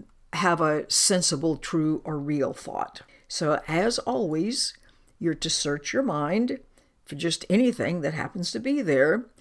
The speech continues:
And as it says, like, it's this really weird,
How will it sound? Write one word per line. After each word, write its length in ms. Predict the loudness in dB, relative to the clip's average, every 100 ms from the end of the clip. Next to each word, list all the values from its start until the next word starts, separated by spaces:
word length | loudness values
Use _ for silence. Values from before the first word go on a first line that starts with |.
| -20 -20 _ _
And 200 | -4 0
as 160 | 0 0
it 120 | 2
says, 380 | 2 4 4 2
like, 180 | 0 -2
it's 140 | -2
this 240 | 0 -2 0
really 320 | 0 2 2
weird, 480 | 2 2 4 2